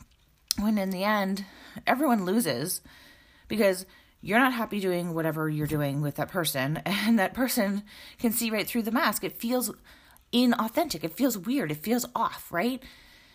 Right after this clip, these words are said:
So people pleasing is another thing that you need to be really aware of, because that, of course, comes along with trying to be perfect.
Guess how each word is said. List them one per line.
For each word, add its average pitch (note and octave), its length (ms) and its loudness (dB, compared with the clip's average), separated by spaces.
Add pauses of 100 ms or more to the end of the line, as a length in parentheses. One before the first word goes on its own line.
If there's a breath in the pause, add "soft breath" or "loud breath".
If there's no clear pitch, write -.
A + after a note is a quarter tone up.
(340 loud breath)
So A3 360 0 (260)
people D#4+ 260 0
pleasing A#3+ 400 2
is G#3+ 120 0
another G3 300 2
thing E3+ 280 -4
that E3+ 140 0
you F#3+ 100 -2
need F#3+ 160 -2
to G3 80 -8
be F#3+ 120 -2
really E3+ 320 -2
aware F3 340 -2
of, D3+ 220 2
because F3 460 -2 (260 loud breath)
that, A3 240 2
of A#3 140 -8
course, G3 240 -2
comes G3+ 300 -4
along E3+ 260 -2
with D#3+ 120 -4
trying D3 300 -4
to E3 80 -6
be C3 240 -6 (120)
perfect. - 440 -6